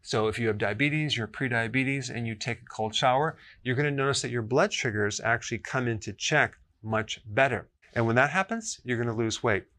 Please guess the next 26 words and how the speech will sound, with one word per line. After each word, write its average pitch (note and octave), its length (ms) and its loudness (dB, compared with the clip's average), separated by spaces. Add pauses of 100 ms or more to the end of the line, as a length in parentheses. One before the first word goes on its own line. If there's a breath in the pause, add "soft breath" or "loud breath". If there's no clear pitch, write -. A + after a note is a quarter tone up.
(340 loud breath)
Number A2 140 -2
five, D3+ 600 2 (720 soft breath)
cold A3+ 220 4
showers C#3+ 680 4 (260)
help F3 400 2 (260)
with C#3 280 -2
inflammation. C3 1040 -2 (400)
They B2+ 120 4
are - 220 2
anti-inflammatory. B2 1200 0 (340)
So A#2+ 320 4
if A2+ 120 -6
you A#2+ 80 -4
have A#2 240 0
inflammation A2+ 600 -6
in D3 80 -6
your D3 80 -4
body, D3 380 -2 (300 soft breath)
if G#2+ 180 -6
you A2+ 100 -4
have G#2+ 280 0
some A#2+ 180 -2
type A2+ 220 -4
of G#2 200 -8
autoimmune A#2 800 -2
disease, C3+ 680 -4